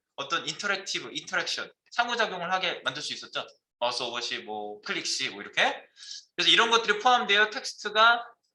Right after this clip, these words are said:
테스트가 가능한 형태다. 그죠? 그러니까 인터랙션이 포함되어 있는 걸 프로토타입이라고 정의를 하고 있어요, 여기서는. 꼭 그렇게 정의하지 않는 곳도 물론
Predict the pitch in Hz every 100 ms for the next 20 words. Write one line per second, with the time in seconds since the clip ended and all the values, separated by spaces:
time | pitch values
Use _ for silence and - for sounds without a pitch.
0 | _ 277 269 - 262 - 220 214 262 247
1 | 147 165 165 165 147 131 110 113 143 240
2 | - _ _ - 175 240 - 320 302 294
3 | 269 254 247 302 311 302 262 247 220 214
4 | 202 208 277 285 254 262 220 190 180 143
5 | 139 151 180 180 - 107 104 95 _ _
6 | _ _ _ _ _ - 277 - 208 208
7 | 202 160 175 170 175 131 131 165 208 190
8 | 170 180 156 120 139 190 220